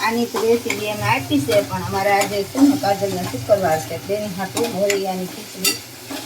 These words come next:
આપણે બનાવીશું. અમારે છે ને મોરૈયાની ખીચડી વધારે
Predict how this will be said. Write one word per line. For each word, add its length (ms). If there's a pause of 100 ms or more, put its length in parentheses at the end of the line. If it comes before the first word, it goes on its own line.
(120)
આપણે 300
બનાવીશું. 600 (1900)
અમારે 400
છે 140
ને 60 (100)
મોરૈયાની 520
ખીચડી 460
વધારે 300